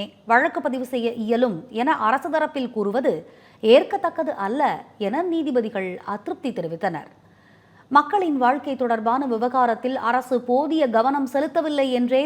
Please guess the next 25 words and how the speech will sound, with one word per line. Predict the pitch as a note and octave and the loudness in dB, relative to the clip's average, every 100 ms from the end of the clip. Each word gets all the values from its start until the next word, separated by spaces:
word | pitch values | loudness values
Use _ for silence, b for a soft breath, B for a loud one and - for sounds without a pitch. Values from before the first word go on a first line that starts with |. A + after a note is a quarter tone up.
| D4+ | 0
தெரிவதாக | C4 C4 B3 A#3 B3+ | 0 2 2 0 -4
குற்றம் | C4+ D4 F4 - | -4 -2 -2 -2
சாட்டிய | C4 B3+ A3+ A3 | -4 -2 -4 -4
நீதிபதிகள், | A#3+ A3 G#3+ B3 - - - b b b b b | -4 -4 -2 -2 -4 -10 -20 b b b b b
வழக்கில் | A#3+ C#4 F4+ F4+ D#4+ | 2 2 0 -2 0
தமிழக | D#4+ D4 F4 E4+ | 0 2 2 2
அரசின் | D#4 D4+ D4 C#4 | 2 0 -4 0
நடவடிக்கை | C4 C4 B3+ B3+ C4+ D4 | 2 2 2 0 -2 0
நீதிமன்றத்திற்கு | C#4+ D4 D4 C#4 C#4 B3+ B3 B3 G3+ | -2 -2 -2 -2 -2 -4 -2 0 0
அதிருப்தியை | C4 F4+ - F#4 E4+ D4 | -2 -6 -4 -4 -2 -2
ஏற்படுத்தியுள்ளதாகவும் | C4+ C4+ B3+ C4 A3+ G#3+ G3+ G3 A#3 F#3 - A3 | 0 -2 -2 -4 -4 -2 -2 -2 -4 -4 -10 -8
ஆதங்கத்தை | B3 C#4 A#3+ G#3+ F#3 | -6 -4 -6 -6 -8
வெளிப்படுத்தினர். | F3 E3+ E3 D#3+ E3 D3 - b b b b b | -8 -8 -8 -8 -10 -10 -16 b b b b b
இதையடுத்து, | G#3 G#3+ A3 A3+ E4+ - | -2 0 2 0 -4 -2
தென் | D4+ D#4+ D#4+ | 0 2 4
காவல்துறை | C4+ C4+ C4+ C4 B3 A#3+ | 4 4 0 0 0 2
தலைவர் | A#3+ A#3 A3+ A3+ | 0 2 -2 0
பிரேமானந்த் | A#3 C#4 D4 C#4+ B3 A#3 | 0 2 0 0 -2 -2
சின்ஹா | B3+ A#3+ A#3+ A3 G#3 | -2 0 0 0 0
தலைமையில் | F#3+ F#3+ G3 A#3+ G4 - B B B B3+ | -4 -2 2 2 2 -4 B B B 6
ஐ | E4+ | 8
பி | F#4+ F#4 | 2 -2
எஸ் | F#4 | -2
அதிகாரிகள் | C4+ C4+ C#4 C4 B3+ A#3 | -4 2 2 4 0 -2
நிஷா, | G#3+ - A#3 | -4 0 2